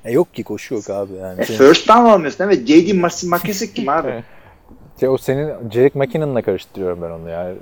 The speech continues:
Speaker 2: Evet, evet.
Speaker 1: Şey,
Speaker 2: Yakın.
Speaker 1: <laughs>
Speaker 2: Evet.
Speaker 1: O da şu J D McKissick şeyde oynadı değil mi? Seattle'da. Yani harbiden
Speaker 2: Evet.
Speaker 1: abi kim bu adamlar? Yani bilmiyorum. Javid Best'ten beri. Gerçi arada işte Kerry Johnson bir geldi değil mi?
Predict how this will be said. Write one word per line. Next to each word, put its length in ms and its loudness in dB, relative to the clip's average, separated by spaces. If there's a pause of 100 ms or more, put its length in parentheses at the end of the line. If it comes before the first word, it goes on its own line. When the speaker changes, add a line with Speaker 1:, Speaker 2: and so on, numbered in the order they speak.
(100)
Speaker 2:
Evet, 220 2
evet. 180 4
Speaker 1:
Şey, 320 2
Speaker 2:
Yakın. 280 4
Speaker 1:
<laughs> 140 -12 (600)
Speaker 2:
Evet. 180 2 (340)
Speaker 1:
O 140 6
da 240 10
şu 160 -6
J 180 6
D 60 0
McKissick 380 0
şeyde 240 8
oynadı 200 4
değil 220 -2
mi? 80 -14
Seattle'da. 500 -4 (800)
Yani 280 0 (140)
harbiden 320 -2
Speaker 2:
Evet. 140 2
Speaker 1:
abi 140 -4
kim 260 -10
bu 100 2
adamlar? 480 -2 (640)
Yani 180 -16 (560)
bilmiyorum. 340 -10 (120)
Javid 300 6
Best'ten 420 2
beri. 220 -4 (280)
Gerçi 240 0
arada 240 -2
işte 360 -10
Kerry 320 -6
Johnson 380 -4
bir 60 -16
geldi 280 -16 (180)
değil 120 -14
mi? 60 -18